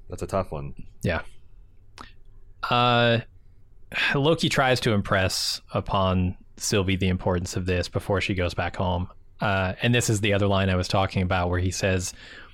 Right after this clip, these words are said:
Speaker 2: he, he kinda, this is almost a throwaway. He just says it as she's leaving, but I feel like it really hits home. He says it's harder to stay. And, and his, the implication there being harder, harder to stay and fight, harder to be a hero than a villain. And he
Speaker 1: Mm-hmm.
Speaker 2: knows this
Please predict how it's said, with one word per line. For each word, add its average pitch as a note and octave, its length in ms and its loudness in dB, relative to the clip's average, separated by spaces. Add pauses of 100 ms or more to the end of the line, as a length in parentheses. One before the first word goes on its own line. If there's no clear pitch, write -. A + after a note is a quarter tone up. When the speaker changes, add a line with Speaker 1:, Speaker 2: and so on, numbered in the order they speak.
(360)
Speaker 2:
he, - 100 -2
he D#3+ 200 2
kinda, A3 240 2 (160)
this C#3+ 200 2
is C3 60 4
almost E3+ 240 4
a D#3 40 2
throwaway. B2 400 4
He A2+ 80 4
just A2+ 220 0
says B2 240 4
it A2+ 220 2 (180)
as B2+ 160 2
she's G2+ 200 2
leaving, A2 380 4
but G#2 80 4
I G2+ 40 6
feel B2 160 4
like G#2+ 100 4
it G2 60 2
really G#2 220 4
hits G2+ 180 2
home. C3 180 4
He G2 60 2
says A2 140 2
it's F#2+ 120 -4
harder G#2+ 320 2
to - 120 -2
stay. G2 460 0 (1500)
And, A2 140 2
and G#2 180 4
his, G2 320 2
the A2+ 180 2
implication A2 380 2
there G2+ 120 2
being G2 220 2
harder, A#2+ 440 2 (240)
harder F3+ 260 4
to F#3 120 2
stay D3+ 260 2
and A#2+ 100 2
fight, A2+ 220 2
harder C#3 240 4
to C3+ 100 2
be B2 200 2
a - 20 2
hero G#2 560 2
than A2+ 140 2
a G2 60 4
villain. F#2 420 2 (680)
And G#2+ 100 2
he A#2+ 60 6
Speaker 1:
Mm-hmm. A2+ 60 4
Speaker 2:
knows A2 200 4
this - 340 -2